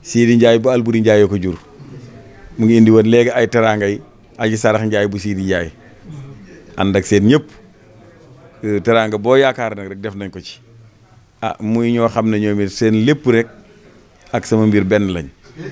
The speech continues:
Sarax Ndiaye boobu mu nga xam ne moom lañ doon indil ay mbiram, ay doomam ñëw nañ léegi, ñoom Demba Bar Sall, léegi lañ fi jógee. Waaye ña ca des it, ah, wax dëgg yàlla ñoom Seynabou Aïdara ca kanam tuuti dina ñëw. Waaye kii nag moom aji xaar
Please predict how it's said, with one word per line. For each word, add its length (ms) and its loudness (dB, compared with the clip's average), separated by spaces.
Sarax 280 -2
Ndiaye 240 2
boobu 240 2
mu 120 4
nga 100 2
xam 180 0
ne 60 0
moom 260 0
lañ 120 0
doon 120 0
indil 400 -2
ay 160 0
mbiram, 360 0
ay 200 0
doomam 320 2
ñëw 180 6
nañ 140 6
léegi, 380 0
ñoom 180 -6
Demba 220 -2
Bar 160 0
Sall, 300 -2
léegi 300 0
lañ 160 2
fi 120 -8
jógee. 300 0
Waaye 380 2
ña 100 -2
ca 100 2
des 240 2
it, 80 -6
ah, 320 0
wax 160 -4
dëgg 140 0
yàlla 200 2
ñoom 120 0
Seynabou 360 2
Aïdara 300 0
ca 100 -8
kanam 220 -6
tuuti 240 -8
dina 200 0
ñëw. 180 -4
Waaye 280 2
kii 220 2
nag 140 2
moom 180 -2
aji 180 0
xaar 320 -2